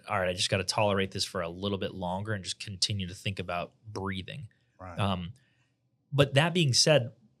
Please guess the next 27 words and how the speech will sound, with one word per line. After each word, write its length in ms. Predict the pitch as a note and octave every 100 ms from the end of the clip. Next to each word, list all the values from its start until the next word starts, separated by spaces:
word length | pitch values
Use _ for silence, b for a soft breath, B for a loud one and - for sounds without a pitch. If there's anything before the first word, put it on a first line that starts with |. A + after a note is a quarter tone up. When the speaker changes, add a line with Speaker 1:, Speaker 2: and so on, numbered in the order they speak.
| -
Speaker 1:
with 300 | C#3 C3+ B2+
the, 380 | C3 A#2 A2 -
with 200 | B2 A#2+
the 420 | A#2+ A2+ G2+ G2+ - A2 A2 B2
n-, 200 | C#3 A#2+ G2+
like, 200 | G#2+ G#2
not 260 | G2+ B2+ B2
getting 340 | C3 G#2+ F#2+ F2+
wet 380 | F2+ A2 - -
side 340 | - - A2+ B2
of 120 | C3+
it, 240 | D#3 - - _ _ _ -
um, 520 | A#2+ A2+ G#2 F#2+ F2+ _ _ _ _ _ _ _
how 240 | - D3
long 400 | F3+ C3+ C#3 D3 B2
could 340 | - D3 D3+
somebody 540 | D3 G#2+ F#2 F#2 E2+ - -
go 200 | G#2 G2+
in 60 |
there? 100 | E2+
Like, 220 | D#2 G2
why 200 | G2+ B2
the 120 | D#3 A#2
three 360 | - A#2+ A#2+
minutes 440 | A2 G2 G2 - -
was 240 | G2 F2+
the 280 | - E2